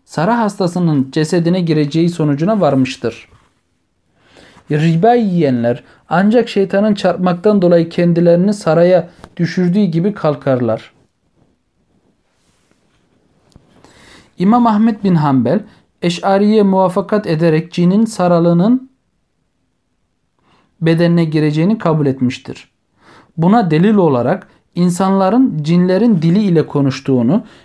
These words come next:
ve bunun da birbirlerine karışmadan,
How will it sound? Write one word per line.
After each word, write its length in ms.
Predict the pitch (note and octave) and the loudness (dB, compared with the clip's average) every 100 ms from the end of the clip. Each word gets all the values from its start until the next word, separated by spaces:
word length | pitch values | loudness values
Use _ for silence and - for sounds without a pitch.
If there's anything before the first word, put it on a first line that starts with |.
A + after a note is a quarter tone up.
| _ E3 | _ -2
ve 160 | E3 | 0
bunun 280 | F3 A3+ B3 | 2 4 4
da 180 | G3+ E3+ | 2 0
birbirlerine 640 | F#3 F3 F#3+ F#3 F#3+ F#3 | 0 0 2 2 2 0
karışmadan, 760 | F3 F3 F3 F#3 F3+ F3+ A3+ | -2 0 0 0 0 0 -2